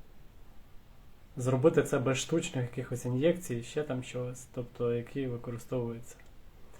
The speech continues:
От, і це дає можливість ще більше, ширше, ем, подивитися на усвідомлення і турботу про тіло. А,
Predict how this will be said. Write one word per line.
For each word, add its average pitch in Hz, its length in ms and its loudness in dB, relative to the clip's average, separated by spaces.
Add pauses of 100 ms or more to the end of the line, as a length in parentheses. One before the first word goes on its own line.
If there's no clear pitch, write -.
(840)
От, 117 280 -2
і 123 80 0
це 151 200 6
дає 139 420 8
можливість 135 720 6
ще - 160 0
більше, 135 420 -2
ширше, 143 540 0
ем, 117 1000 2
подивитися 127 680 2
на 113 600 4 (640)
усвідомлення 123 1080 4 (680)
і 123 500 2
турботу 127 520 4
про 123 180 2
тіло. 175 480 4 (1700)
А, 117 320 -2